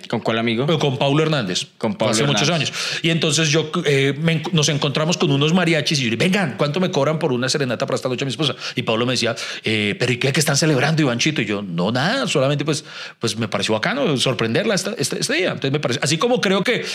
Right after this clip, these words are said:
Speaker 2: es chévere uno poder sorprender a su esposa con, en cualquier día, sin necesidad de una fecha especial,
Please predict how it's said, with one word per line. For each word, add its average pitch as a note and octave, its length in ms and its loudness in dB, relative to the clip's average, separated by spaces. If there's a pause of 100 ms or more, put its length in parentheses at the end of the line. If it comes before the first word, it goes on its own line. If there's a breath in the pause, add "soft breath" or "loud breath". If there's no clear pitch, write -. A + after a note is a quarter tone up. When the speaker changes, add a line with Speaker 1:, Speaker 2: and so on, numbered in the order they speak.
(160 loud breath)
Speaker 2:
es D3+ 160 0
chévere G3+ 300 4
uno G3 260 2
poder D3+ 380 4
sorprender C#3+ 500 0
a D3+ 80 0
su D3+ 80 0
esposa D3+ 480 0
con, C3 260 0
en B2 120 -4
cualquier D3+ 360 0
día, D4 200 2
sin D3+ 160 2
necesidad C3 420 2
de D3 80 2
una E3 140 0
fecha E3 180 0
especial, F3 300 0